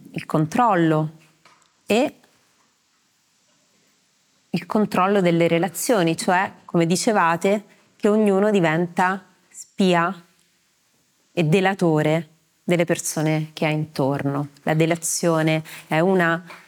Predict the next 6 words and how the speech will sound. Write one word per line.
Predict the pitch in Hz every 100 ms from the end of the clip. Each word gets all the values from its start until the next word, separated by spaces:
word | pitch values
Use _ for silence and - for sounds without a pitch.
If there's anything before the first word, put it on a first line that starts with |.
| _
è | 175
uno | 220 214
degli | 175 165
strumenti | 156 - - 165 160 147 151 - 156 156 -
dei | 156 147
regimi. | 147 143 143 143 147 139